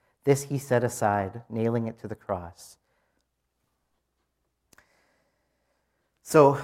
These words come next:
Paul ends this passage with two "he has" statements. Again, um, showing the supremacy and power of Jesus, and that we,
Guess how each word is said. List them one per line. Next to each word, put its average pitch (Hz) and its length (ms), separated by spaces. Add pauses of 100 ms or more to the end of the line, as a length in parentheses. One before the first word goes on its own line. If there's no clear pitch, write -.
Paul 180 240
ends 156 500 (220)
this - 520
passage 123 680
with - 340 (140)
two 165 220
"he 143 300
has" 117 580
statements. 101 580
Again, 117 440 (580)
um, 101 420 (520)
showing 123 640
the 120 80
supremacy 131 840
and 113 340
power 120 360
of 101 180
Jesus, 110 520
and 110 140
that 110 300 (680)
we, 143 400